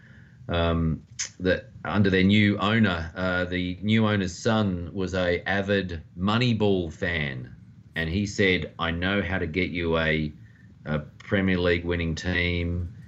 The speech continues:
using Moneyball theory," and basically went out and sourced a whole bunch of players using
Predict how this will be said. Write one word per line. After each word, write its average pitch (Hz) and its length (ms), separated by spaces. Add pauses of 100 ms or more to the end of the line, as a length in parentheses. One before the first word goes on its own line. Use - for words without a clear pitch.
using 82 360
Moneyball 87 540
theory," 80 540 (440)
and 87 180
basically 90 420
went 101 280
out 98 180
and 87 80
sourced 95 540
a 87 80
whole 104 240
bunch 95 260
of 82 140
players 92 840 (500)
using 87 640